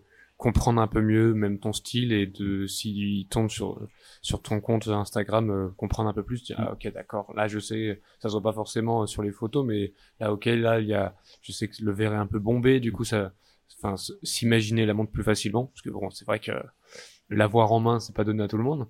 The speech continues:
Speaker 2: Ouais, ouais, puis, euh, on, il y a toujours ce, même si on essaye de faire, euh, j'essaye de faire à mon niveau des, des, des photos sympas, puis bon, voilà, je suis pas photographe professionnel, hein,
Speaker 1: Mm.
Speaker 2: mais, euh,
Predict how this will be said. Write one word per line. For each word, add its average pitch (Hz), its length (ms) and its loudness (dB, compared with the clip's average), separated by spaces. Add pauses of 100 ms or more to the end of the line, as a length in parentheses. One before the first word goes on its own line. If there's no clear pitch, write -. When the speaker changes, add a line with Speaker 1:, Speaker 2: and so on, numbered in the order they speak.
(100)
Speaker 2:
Ouais, 135 280 8
ouais, 127 200 6
puis, 95 260 0
euh, 92 100 4
on, 92 540 -2
il 98 80 -2
y 98 40 0
a 98 40 2
toujours 113 380 -2
ce, 92 460 0
même 107 200 2
si - 200 -4
on 98 160 0
essaye 98 300 -2
de 95 120 -2
faire, 92 280 -10
euh, 85 200 -4 (260)
j'essaye 95 380 -4
de 98 100 2
faire 98 200 -6
à 101 80 -2
mon 101 140 0
niveau 107 300 0
des, 90 420 -4 (560)
des, 92 220 2
des 95 140 0
photos 104 380 -2
sympas, 110 320 -2
puis 95 120 -6
bon, 95 100 0
voilà, 98 160 2
je 95 80 -4
suis - 80 -10
pas 92 80 -6
photographe 92 460 -4
professionnel, 95 560 -2
hein, 98 100 -2 (200)
Speaker 1:
Mm. 110 220 -2
Speaker 2:
mais, 95 320 -2
euh, 87 400 -4